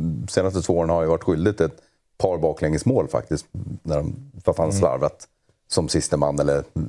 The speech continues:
Speaker 1: steget framför. Men, eh, nej, han gör ett jäkla bra jobb där, alltså.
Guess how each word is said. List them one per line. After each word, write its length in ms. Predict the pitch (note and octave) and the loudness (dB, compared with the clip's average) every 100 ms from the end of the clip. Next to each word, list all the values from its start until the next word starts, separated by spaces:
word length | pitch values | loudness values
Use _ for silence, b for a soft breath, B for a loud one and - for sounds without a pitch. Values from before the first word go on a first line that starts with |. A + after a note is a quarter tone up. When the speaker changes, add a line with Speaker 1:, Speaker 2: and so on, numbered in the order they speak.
| - - - | -8 -14 -10
Speaker 1:
steget 340 | - C#2+ D2 | 0 0 2
framför. 360 | - C#2+ C#2+ C#2+ - | -2 -2 -2 -2 -2
Men, 300 | F#2 F2+ F#2 | 0 2 2
eh, 200 | F2 F2 | 2 2
nej, 260 | F2+ A2 | 2 2
han 240 | G#2 A2 A2 | 0 0 2
gör 380 | G#2+ G#2 G#2 E2 | 4 2 0 -2
ett 220 | - - b b b | -6 -18 b b b
jäkla 460 | A2 B1 - - G2+ | 0 0 0 2 2
bra 220 | F#2+ F#2+ | 4 4
jobb 240 | G#2 F2 C#2 | 2 2 2
där, 100 | G#1 | 2
alltså. 240 | - E2 | 2 0